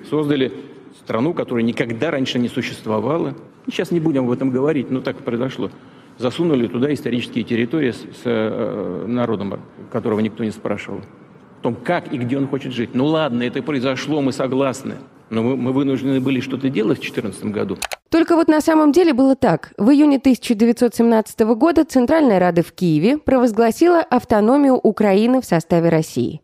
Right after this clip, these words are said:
Speaker 2: В границы тогдашней Украины входил и Донбасс.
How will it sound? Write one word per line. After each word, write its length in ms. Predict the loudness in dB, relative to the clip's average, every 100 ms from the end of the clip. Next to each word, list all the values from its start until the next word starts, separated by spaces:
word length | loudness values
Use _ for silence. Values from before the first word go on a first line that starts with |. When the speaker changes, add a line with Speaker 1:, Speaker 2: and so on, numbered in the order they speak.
| -8
Speaker 2:
В 120 | -2
границы 520 | 2 4 4 4 2
тогдашней 540 | 2 0 0 0 2 2
Украины 440 | 2 4 4 2
входил 360 | 2 0 2 2
и 60 |
Донбасс. 580 | 4 2 2 0 -4